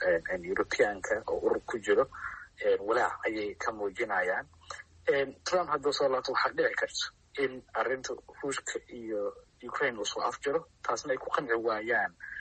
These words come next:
een, dad ka mid ah, een,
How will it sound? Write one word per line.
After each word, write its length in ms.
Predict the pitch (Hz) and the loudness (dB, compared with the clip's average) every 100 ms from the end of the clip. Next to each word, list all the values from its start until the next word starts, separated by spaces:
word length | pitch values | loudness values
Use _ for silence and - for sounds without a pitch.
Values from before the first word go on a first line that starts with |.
| - - - - - - | -10 -12 -16 -20 -8 0
een, 360 | 104 95 90 - - _ _ _ _ - | 4 4 0 -8 -20 _ _ _ _ 2
dad 140 | 135 - - | 2 2 -6
ka 160 | - 135 | -2 0
mid 180 | 123 113 | 0 -2
ah, 140 | - - - - - - | -4 -6 -10 -10 -12 0
een, 180 | 123 117 | 4 4